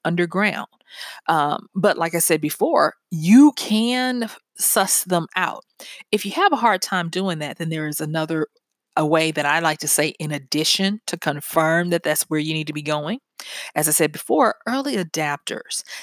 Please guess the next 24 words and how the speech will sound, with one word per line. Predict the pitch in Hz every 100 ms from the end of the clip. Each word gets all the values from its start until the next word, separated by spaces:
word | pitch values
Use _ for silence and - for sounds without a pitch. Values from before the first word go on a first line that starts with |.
| -
they | 254 339
are | 320 -
all | 180 196 202
about | 175 165 160 - -
advantages | 147 147 156 175 196 202 196 196 190 185 -
and | 151 147
getting | 170 190 196 190
in | 180 180 170 170 - - _ -
before, | 156 - - 185 180 180 180 - - - -
uh, | 160 156 151 151 -
everybody | 165 180 175 170 170
shows | 170 185 175 170 -
up | 185 185 175 -
so | 165
that | 151
they | 151 165
can | 175 156 151 151
establish | 151 - - 151 170 180 175 - -
and, | 202 190 147 -
uh, | 143 147
grow | 143 160 160 165
their | 156
market | 151 156 165 156 135
share | - 143 123